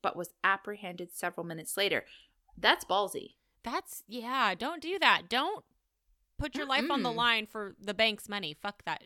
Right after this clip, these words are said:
Speaker 2: shit.
Speaker 1: No way. I would n-, no. I would never.
Speaker 2: No.
Speaker 1: Uh, Marcus, who is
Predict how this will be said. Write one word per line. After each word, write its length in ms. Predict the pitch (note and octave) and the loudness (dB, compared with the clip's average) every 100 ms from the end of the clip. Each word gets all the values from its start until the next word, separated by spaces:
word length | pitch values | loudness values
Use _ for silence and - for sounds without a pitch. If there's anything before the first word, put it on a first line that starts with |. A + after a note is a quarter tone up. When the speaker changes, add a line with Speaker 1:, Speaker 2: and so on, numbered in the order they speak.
| - | -16
Speaker 2:
shit. 200 | G3+ G3+ | -12 -6
Speaker 1:
No 260 | G#3+ B3+ C#4 | -2 -2 -2
way. 540 | F3+ F3+ G#3 C3 - - | 0 2 2 0 -4 2
I 140 | A3 | 2
would 200 | B3 B3 | 2 -2
n-, 260 | F#3+ F#3 G#3+ - | -4 -12 -12 -12
no. 440 | - A#3 D#4 F3 - _ _ - - | -6 0 2 0 -2 _ _ -20 -8
I 80 | C4 | -4
would 180 | F#3+ | -2
never. 340 | F3+ A3 D#3+ - _ - | 2 2 2 -2 _ -20
Speaker 2:
No. 120 | F#3+ - - | -20 -6 2
Speaker 1:
Uh, 260 | G3 G3 F#3 | 4 4 2
Marcus, 800 | G#3 G#3 A#3+ - D4 D#4+ - - - - - | 2 4 4 2 -2 -2 -8 -10 -18 -18 -8
who 460 | A#3+ A#3 A3+ A3+ - | -8 -6 -10 -8 -2
is 240 | G#3 G3+ | -2 -2